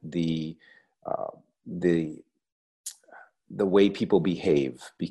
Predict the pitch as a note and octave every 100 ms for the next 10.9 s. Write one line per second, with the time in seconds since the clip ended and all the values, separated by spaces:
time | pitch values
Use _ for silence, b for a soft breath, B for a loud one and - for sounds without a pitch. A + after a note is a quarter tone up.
0 | F#3+ E3+ F3 G2 E2 F2 - b b b
1 | b - G#2+ G#2 - - _ _ _ _
2 | - G2 F#2+ F2+ - - G#2 G2 - G2
3 | F#2 - - A#2 A2 D#2+ - F3 F3 -
4 | D#2 D2 E2 G#2+ B B B G3+ E3 G3
5 | A#3+ - G3+ G3+ G3+ G3 - - - F#2+
6 | A2 A#2 G#2+ G2 - - - A#2 A#2 -
7 | F#2 E2+ D#2+ D#2+ F#2 E2 E2+ E2+ E2 D#2+
8 | D2+ E2 E2 D#2+ - _ - F2 D#2+ -
9 | - G2+ G2 G#2 F#2+ - E2 D#2+ D#2 D2
10 | D#2 C#2+ D2 F2+ C3 - E2 D2+ F2+